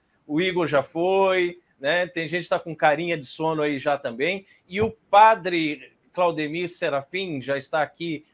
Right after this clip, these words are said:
aguardando também pra dar uma bênção pra nós no final dessa live. Então, vamos fazer o seguinte, vamos encerrando,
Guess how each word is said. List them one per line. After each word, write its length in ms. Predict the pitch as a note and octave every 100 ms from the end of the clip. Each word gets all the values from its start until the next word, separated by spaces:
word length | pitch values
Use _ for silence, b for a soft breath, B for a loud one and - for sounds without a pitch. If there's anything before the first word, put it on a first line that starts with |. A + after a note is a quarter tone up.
| b
aguardando 640 | C3 C#3+ C3+ C3+ D3+ E3+ D3
também 300 | D3+ D3 D#3
pra 140 | D3+
dar 100 | D3
uma 160 | D3+ A#2+
bênção 500 | B2+ E3 E3 - C3
pra 200 | B2+ A2+
nós 640 | A2+ C#3+ E3+ F#3 - - -
no 100 | A#2+
final 260 | - C3
dessa 280 | B2 A#2 A#2
live. 420 | A2 C3+ F3 E3 - b b b
Então, 140 | F#3
vamos 140 | A#3 B3+
fazer 240 | A#3 G3+
o 60 | F#3
seguinte, 420 | D3+ D3+ G3+ -
vamos 260 | G3 G3+
encerrando, 760 | F3 D#3+ C3+ A#2+ D#3+ F#3+ A2+